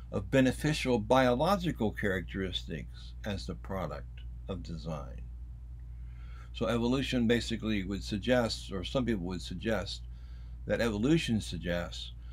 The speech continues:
that we don't need an intelligent designer. So that's the teleological argument. Let's now move on to another argument for God's existence called the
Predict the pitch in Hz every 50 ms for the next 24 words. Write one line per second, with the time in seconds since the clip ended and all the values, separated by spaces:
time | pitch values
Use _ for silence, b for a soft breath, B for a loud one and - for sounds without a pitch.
0 | B B B B - - 110 104 90 107 113 113 104 117 107 101 87 110 117 113
1 | 104 95 92 95 92 90 90 87 - 90 87 87 85 82 87 92 73 65 71 82
2 | 82 82 87 85 80 71 64 60 - - - - - - - - - - - -
3 | - - - - - - - - - - - - - - - - - B B B
4 | B B B - - 113 107 123 123 113 - - 110 104 85 - 113 110 104 101
5 | 98 92 90 85 87 85 - - 82 78 - - 57 - 64 64 62 60 60 58
6 | 58 60 58 - - - - - - - - - - - - - - - - -
7 | - - - B B B B B B B B B B B B B B B B -
8 | - 131 - - 160 160 151 143 135 135 139 139 127 110 123 117 117 113 110 107
9 | - - 113 110 113 151 165 165 143 - - 92 92 95 87 92 90 85 82 80
10 | - - - - - - - - - - - - - B B B B B B B
11 | B - - 101 90 104 101 104 101 92 87 95 85 85 90 107 104 - - -
12 | 110 107 104 - - - 117 110 107 92 98 110 -